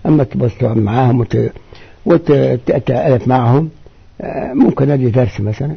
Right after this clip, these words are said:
وتيجي تقول، وكل حاجة بحسبها، دول غير التانيين. الغرقان في ال-، في هذه ال-، ال-، المتاهة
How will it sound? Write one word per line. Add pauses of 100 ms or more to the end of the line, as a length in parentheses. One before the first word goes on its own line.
(100)
وتيجي
تقول، (800)
وكل
حاجة
بحسبها، (240)
دول
غير
التانيين. (640)
الغرقان
في
ال-، (420)
في
هذه
ال-،
ال-، (300)
المتاهة